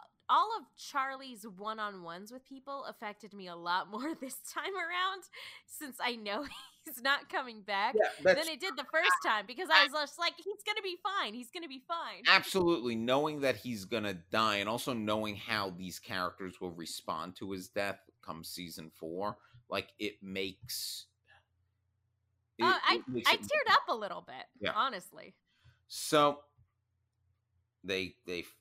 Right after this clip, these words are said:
Speaker 2: get to the cable, they push out, they, they're out there on the outrigger. Charlie's got his greatest hits list, and he asks Desmond to give it to Claire. And then Desmond's like,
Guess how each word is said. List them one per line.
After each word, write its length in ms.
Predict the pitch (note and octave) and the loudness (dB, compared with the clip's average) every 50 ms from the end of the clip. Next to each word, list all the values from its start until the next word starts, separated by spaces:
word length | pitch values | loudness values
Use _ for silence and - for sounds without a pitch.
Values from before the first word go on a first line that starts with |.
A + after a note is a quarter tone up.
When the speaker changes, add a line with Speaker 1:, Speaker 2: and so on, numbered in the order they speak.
| _ | _
Speaker 2:
get 220 | - G#2 E2+ - - | -4 -4 -4 -6 -6
to 80 | - D#2 | -10 -8
the 100 | D2+ - | -8 -8
cable, 1000 | - - C3 B2+ B2+ B2 B2 B2 A2+ A2 B2 A#2+ A#2 A#2 A#2 A2+ A2 - - - _ _ _ _ _ _ _ _ _ _ - | -8 -4 0 0 2 2 0 0 -2 0 0 0 0 0 -2 -4 -6 -10 -14 -20 _ _ _ _ _ _ _ _ _ _ -12
they 280 | - C#2 C2+ C#2 B1 _ _ _ _ _ _ _ _ _ _ _ _ _ _ | -10 -10 -10 -10 -14 _ _ _ _ _ _ _ _ _ _ _ _ _ _
push 340 | - A2+ F#2 - - - | -8 -6 -6 -6 -6 -4
out, 440 | G#2 A2+ A#2 A2+ A2+ A2+ G#2 - _ | -2 0 2 2 2 0 -2 -6 _
they, 280 | - C#2 C2 D#2 - _ _ _ _ _ _ _ _ | -8 -8 -8 -8 -12 _ _ _ _ _ _ _ _
they're 120 | - C2 C#2 | -10 -6 -4
out 240 | D#2+ F#2 F#2+ F#2+ - | -4 -4 -4 -6 -6
there 100 | G#2+ G2 | -4 -2
on 180 | F#2+ F#2+ F#2 F#2 | -2 -2 -2 -2
the 140 | F#2 F#2 | -2 -2
outrigger. 340 | G2 G2 F#2 G2 G2 F2+ F#2 F2+ - | -2 -4 -4 -4 -6 -6 -8 -8 -8
Charlie's 600 | - - A#2+ G#2+ G#2+ G#2+ G#2 G2 G#2 F#2+ F#2 - | -6 -2 0 2 2 2 2 0 -2 -4 -4 -2
got 240 | - G2+ F#2+ F#2+ F#2+ | 0 2 2 2 0
his 160 | G2 F#2 F2 | -4 -8 -8
greatest 400 | - G2+ F#2+ F#2+ F#2 E2+ - - | -6 -4 -4 -2 -4 -4 -6 -6
hits 280 | F#2 F2 - - - | -8 -8 -10 -10 -12
list, 380 | F2+ F2 F2+ F2 E2+ - - - | -8 -4 -4 -4 -4 -6 -8 -12
and 100 | C2+ C#2+ | -14 -14
he 100 | C#2+ D2+ | -12 -10
asks 240 | E2 E2 D#2+ - - | -10 -10 -10 -10 -10
Desmond 720 | - E2 E2 E2+ E2+ E2+ - - E2+ E2+ E2 D#2+ E2 F2 - _ _ _ _ _ _ _ _ _ _ _ _ | -6 -4 -4 -4 -4 -6 -10 -10 -10 -10 -10 -10 -12 -16 -18 _ _ _ _ _ _ _ _ _ _ _ _
to 60 | - F2 | -18 -12
give 240 | D#2+ F2 F2+ D#2 | -8 -6 -6 -6
it 120 | D#2+ - - | -6 -12 -14
to 60 | F2 | -18
Claire. 720 | - - - - E2+ D#2 D2 C#2+ C#2 C2+ C2+ C#2 D#2 - _ _ _ _ _ _ _ _ _ _ _ _ _ _ _ _ _ _ _ _ _ _ _ _ _ _ _ _ - | -18 -14 -8 -4 -2 -2 -2 -2 -4 -6 -8 -10 -12 -16 _ _ _ _ _ _ _ _ _ _ _ _ _ _ _ _ _ _ _ _ _ _ _ _ _ _ _ _ -10
And 180 | E2 E2 F2 | -8 -6 -2
then 240 | G2 A2 A#2 A#2+ A2 | -2 0 0 0 2
Desmond's 720 | F#2 B2+ B2+ B2+ B2 A#2 A2 A2+ A#2 A2+ G#2+ G#2 G2 F#2 G2 | 6 6 8 8 6 4 0 -2 -2 -2 -2 -2 -4 -4 0
like, 640 | G#2 G#2 G2+ G2+ G2+ G2 - - - - - - | 2 4 4 4 4 2 0 -4 -14 -20 -20 -20